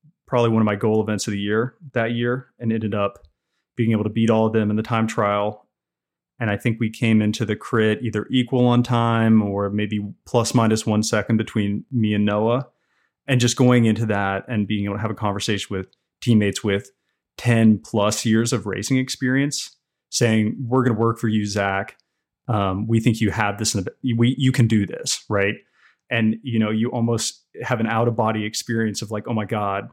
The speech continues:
like I've never, I've never dreamt of, of someone with this person's racing pedigree having my back like that."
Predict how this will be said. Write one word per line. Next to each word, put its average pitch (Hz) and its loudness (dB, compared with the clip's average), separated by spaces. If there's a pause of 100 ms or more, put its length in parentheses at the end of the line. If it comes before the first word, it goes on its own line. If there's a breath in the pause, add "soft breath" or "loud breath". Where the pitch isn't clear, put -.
(140)
like 117 -2
I've 113 0
never, 110 0 (320)
I've 131 -2
never 131 2
dreamt 123 0
of, 120 -2
of 120 -4 (100)
someone 117 2 (480 soft breath)
with 123 2
this 127 0
person's 127 0
racing 113 -2
pedigree 175 -2 (320 soft breath)
having 123 0
my 107 -2
back 98 -4
like - -14
that." - -14